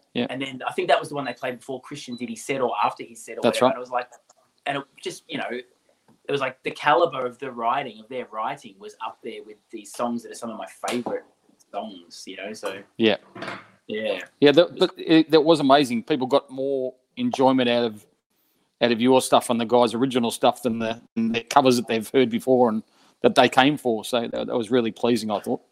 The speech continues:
Speaker 2: Yeah, I thought, I thought the, I thought I noticed that there was definitely, it didn't lull when they played their songs, did it? It just kept, stayed, the
Speaker 1: No,
Speaker 2: audience
Speaker 1: no, it's great.
Speaker 2: loved, stayed right up there.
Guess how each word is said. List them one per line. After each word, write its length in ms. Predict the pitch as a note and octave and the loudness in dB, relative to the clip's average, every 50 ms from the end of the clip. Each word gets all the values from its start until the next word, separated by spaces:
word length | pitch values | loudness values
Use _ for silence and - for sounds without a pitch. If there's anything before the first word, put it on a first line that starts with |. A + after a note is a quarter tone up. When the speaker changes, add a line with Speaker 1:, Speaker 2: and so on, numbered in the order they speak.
| _ _ _ _ _ _ _ _ _ - - - - | _ _ _ _ _ _ _ _ _ -18 -12 -4 0
Speaker 2:
Yeah, 240 | C#3+ D3 D#3 D3+ | 4 6 6 6
I 40 | C#3 | 4
thought, 220 | - E3+ F3+ E3+ D#3 | 4 0 -4 -4 -6
I 60 | D3 | -6
thought 220 | C#3+ E3+ F3 D#3+ | -6 -6 -6 -6
the, 220 | D3+ D3 C#3 C#3 C3+ | -6 -6 -6 -6 -6
I 80 | C3+ | -6
thought 220 | C3 - D#3 D3 C3 | -4 -4 -6 -4 -4
I 60 | C#3+ D3 | -6 -6
noticed 280 | D3 D3 C#3+ C#3+ - | -6 -6 -8 -10 -12
that 100 | - B2 | -14 -14
there 80 | B2+ C3 | -14 -14
was 80 | B2+ | -12
definitely, 300 | B2 - D3 - D#3 C#3 | -12 -14 -14 -12 -12 -12
it 80 | B2 - | -12 -12
didn't 260 | D3+ D3 C#3+ B2+ A#2+ | -12 -14 -12 -12 -10
lull 400 | A#2+ B2 A#2+ A#2+ B2 - B2+ A#2+ | -4 0 2 4 4 2 0 -6
when 140 | A2+ B2 A#2+ | -14 -16 -14
they 140 | A#2 A2+ A2 _ | -14 -14 -16 _
played 300 | - A#2+ A2 A2 A2 A2 _ _ _ | -12 -10 -10 -10 -12 -16 _ _ _
their 200 | - A2+ G#2+ G#2+ | -10 -10 -10 -10
songs, 360 | G#2 - C3+ B2 B2 A#2 A2+ | -10 -8 -6 -6 -6 -8 -10
did 140 | - C3 B2+ | -12 -12 -10
it? 120 | B2 G#2+ G2+ | -10 -10 -10
It 120 | G2+ G2 _ _ | -12 -14 _ _
just 180 | - - - _ - | -20 -20 -20 _ -16
kept, 320 | - F2 G2 _ _ _ | -14 -14 -14 _ _ _
stayed, 400 | - - - - A#2+ A2+ G#2+ G2+ | -20 -12 -6 -6 -4 -4 -6 -6
the 80 | G2+ - | -2 -2
Speaker 1:
No, 60 | G#2 | -2
Speaker 2:
audience 280 | - B2+ C3+ C3+ A#2+ A#2 | -2 -2 -4 0 2 2
Speaker 1:
no, 80 | G#2+ | 2
it's 100 | F#2 - | 0 0
great. 200 | - A#2 A#2 A#2 - - _ - | 0 0 0 0 -2 -10 _ -8
Speaker 2:
loved, 240 | A2+ A2+ A2+ - - _ _ _ _ | -8 -8 -8 -10 -14 _ _ _ _
stayed 220 | - A2 G#2+ G#2 | -8 -8 -8 -6
right 200 | A2 A2 G2+ G2+ | -6 -4 -4 -4
up 160 | G#2+ A2+ - | -4 -6 -8
there. 100 | - A#2+ | -8 -10